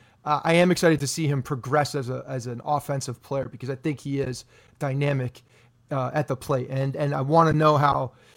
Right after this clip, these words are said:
you know, how this little, like, sim-, more simple, simple, simple uh, mechanic tweak that he has made without the, you know, the leg kick, a little bit of a pivot, just a little bit of a, a, a toe tap on the front. Um,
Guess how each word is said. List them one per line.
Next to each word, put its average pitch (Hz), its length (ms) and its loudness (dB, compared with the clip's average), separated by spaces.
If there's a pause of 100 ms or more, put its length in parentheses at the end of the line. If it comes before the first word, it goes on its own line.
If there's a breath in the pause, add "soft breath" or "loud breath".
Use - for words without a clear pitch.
you 262 80 -2
know, 254 80 10
how 180 160 8
this 185 180 4
little, 196 220 6
like, 160 200 4
sim-, 202 200 2
more 180 180 6
simple, 180 380 2 (260)
simple, 175 500 0 (400 soft breath)
simple 175 760 2 (260 soft breath)
uh, 139 200 0
mechanic 160 680 2 (200)
tweak 151 280 0
that 151 120 -2
he 147 160 -2
has 135 160 -2
made 135 260 -4
without 135 360 -4
the, 127 120 -4
you 143 100 -6
know, 131 60 -4
the 131 80 -4
leg 135 220 -4
kick, 143 200 -2
a 139 40 -8
little 139 120 0
bit 135 120 2
of 131 80 -2
a 127 60 -2
pivot, 143 420 0 (220 soft breath)
just 151 120 -10
a 160 60 -4
little 151 160 4
bit 143 120 4
of 131 100 2
a, 131 100 2
a, 131 260 -4
a 135 60 -2
toe 151 220 2
tap 143 280 2
on 139 80 -6
the 131 60 -6
front. 151 340 2 (560 loud breath)
Um, 135 420 0